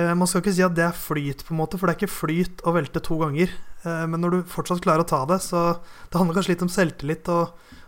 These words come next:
og selvfølgelig også hans fysiske ferdigheter, da. For han er jo,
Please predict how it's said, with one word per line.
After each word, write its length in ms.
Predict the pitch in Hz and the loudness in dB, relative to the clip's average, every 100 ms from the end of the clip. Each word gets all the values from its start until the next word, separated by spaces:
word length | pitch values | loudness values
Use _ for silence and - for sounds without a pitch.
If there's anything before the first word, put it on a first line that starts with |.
| - | -6
og 120 | 165 | 0
selvfølgelig 340 | 180 160 156 156 | 4 4 4 4
også 180 | 170 160 | 4 2
hans 100 | 156 | 0
fysiske 340 | 151 139 156 | -2 -2 0
ferdigheter, 420 | 165 143 123 165 175 | 2 2 -2 -2 -4
da. 60 | - | -2
For 160 | 160 160 | 0 2
han 100 | 156 | 2
er 140 | 139 | 0
jo, 140 | 151 | 0